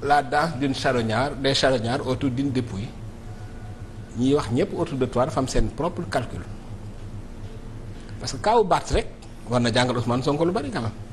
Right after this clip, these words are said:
Jour bi seen intérêt divergé, ñoom dañoo demoon ba jàpp ni ñoom ñaar ay frère lañ, ñu bokk deret. Bi seen intérêt divergé tey comme xaj ak muus.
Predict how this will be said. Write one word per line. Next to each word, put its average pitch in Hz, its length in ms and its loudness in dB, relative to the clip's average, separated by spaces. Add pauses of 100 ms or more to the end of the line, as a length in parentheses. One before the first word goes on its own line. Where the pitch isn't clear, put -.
(380)
Jour 190 180 8
bi 226 140 2
seen 226 200 4
intérêt 180 320 4
divergé, 127 540 2 (1200)
ñoom 110 160 -2
dañoo 131 280 4
demoon 143 260 2
ba 143 160 0
jàpp 160 240 0
ni 147 80 -2
ñoom 147 280 0
ñaar 147 220 4 (140)
ay 135 220 -2 (800)
frère 156 240 4
lañ, 156 160 0
ñu 151 80 2
bokk 143 260 2
deret. 139 220 2 (380)
Bi 127 100 -4
seen 165 160 4
intérêt 147 320 4
divergé 117 500 2
tey 117 240 0
comme 131 320 -2
xaj 127 200 -2
ak 123 80 -2
muus. 165 360 -4